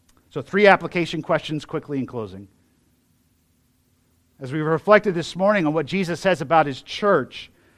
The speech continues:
we ask ourselves first, what place does the church have in our thinking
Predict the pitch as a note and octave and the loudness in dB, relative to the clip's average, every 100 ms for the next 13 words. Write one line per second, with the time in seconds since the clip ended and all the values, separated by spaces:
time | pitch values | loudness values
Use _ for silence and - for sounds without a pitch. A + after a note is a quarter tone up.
0 | - E3 E3+ G3 A3+ - E3 D3 D#3+ C#3 | -6 2 6 8 6 4 2 4 2 0
1 | B2+ - F#3+ C3+ - - _ _ _ - | 0 2 4 4 -2 -20 _ _ _ -10
2 | C3 F3+ G#3+ - F#3+ G3+ D#3 C#3 - C3 | 2 4 4 -2 0 2 2 -2 -6 -6
3 | C3+ - - F#3+ C#3+ - - F#3 F3 A#2+ | -8 -8 0 2 2 -2 0 4 6 4
4 | A2 - _ D#3 D#3 - D#3+ F#3+ G3+ F3+ | 0 -12 _ -4 -4 4 8 8 8 2
5 | - - G3+ F3+ C#3 G2 F#2 | -2 -4 -2 -2 -6 -10 -16